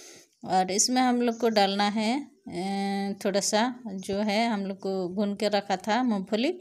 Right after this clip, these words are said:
तो इसे इस तरह ही हम लोग को डाल देना है, मिक्स नहीं करना है। इस तरह डालकर हम लोग को ढक्कन लगा के फिर से लो फ्लेम में हम लोग को थोड़ी देर के लिए ढक्कन लगा के पकाना है।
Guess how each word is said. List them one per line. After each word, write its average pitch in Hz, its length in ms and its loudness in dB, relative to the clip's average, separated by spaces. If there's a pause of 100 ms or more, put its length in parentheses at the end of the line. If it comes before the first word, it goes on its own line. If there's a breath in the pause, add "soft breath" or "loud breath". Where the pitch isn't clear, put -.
(360 loud breath)
तो 185 80 -4
इसे 208 320 0
इस - 180 2
तरह 226 180 4
ही 247 160 0
हम 220 180 0
लोग 208 120 -2
को 202 100 -2
डाल 208 260 2
देना 233 220 2
है, 254 140 2
मिक्स 226 320 0
नहीं 214 240 0
करना 214 280 2
है। 240 240 0
इस 240 160 -8
तरह 185 180 -2
डालकर 233 540 0
हम 233 180 0
लोग 226 100 -4
को 233 100 -2
ढक्कन 214 280 0
लगा 208 300 0
के 247 600 -2
फिर 214 480 -2
से 202 460 0 (440 loud breath)
लो 202 500 4
फ्लेम 247 240 4
में 247 180 4
हम 240 200 2
लोग 226 180 -2
को 220 100 0
थोड़ी 240 400 2
देर 220 200 2
के 226 120 0
लिए 214 180 4
ढक्कन 208 260 0
लगा 185 260 0
के 180 160 -6
पकाना 240 480 -2
है। 247 300 2